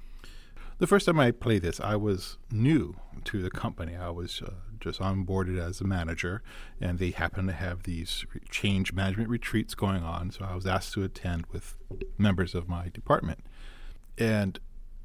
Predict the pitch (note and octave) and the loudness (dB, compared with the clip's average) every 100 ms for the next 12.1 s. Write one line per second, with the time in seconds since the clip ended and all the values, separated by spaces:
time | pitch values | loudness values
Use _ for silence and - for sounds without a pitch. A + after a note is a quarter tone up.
0 | - - - B2 D#3+ F3 D3+ A#2+ B2 B2 | -12 -14 -6 4 6 6 4 4 8 8
1 | A#2 F#2+ - A2 F#2 - - - - - | 8 4 0 2 0 -2 -10 -14 -14 -14
2 | - - - G2+ A2 E3 C3 F#2 F2+ A2 | -14 -4 2 4 6 6 6 6 2 4
3 | A2+ B2 - A2 G2 G2 - - - - | 6 6 4 4 4 0 -6 -4 -4 2
4 | C3 - A#2 F#2+ D#3 D3+ - F2+ - F2 | 2 4 4 4 4 2 2 -2 -2 -6
5 | - F2+ G#2 B2 G#2 E2 F#2 C3+ - - | -4 -4 -2 0 2 2 0 -2 -6 -2
6 | E2+ E2+ F2+ - F#3+ G#2+ G2+ - A2+ E3+ | -2 -2 -4 0 2 4 2 2 2 4
7 | D#3+ F2 E2+ A#2+ C#3+ F#2 E2+ E2+ E2+ E2+ | 4 0 0 2 2 0 0 -2 -4 -6
8 | - - - - - - F2+ D3+ B3 G3 | -6 -8 -8 -8 -10 -6 0 4 4 4
9 | - - - - - - - - - - | 2 -2 -8 -10 -12 -12 -10 -10 -12 -12
10 | D4+ - F3+ C#4+ C4+ F#3 G#2 G#2+ G#2+ G2+ | -8 0 4 6 6 8 8 8 8 6
11 | G2 F2 F#2 E2+ E2 - A#2+ A#2 F#2+ D#2+ | 4 0 0 0 -2 0 2 2 2 -4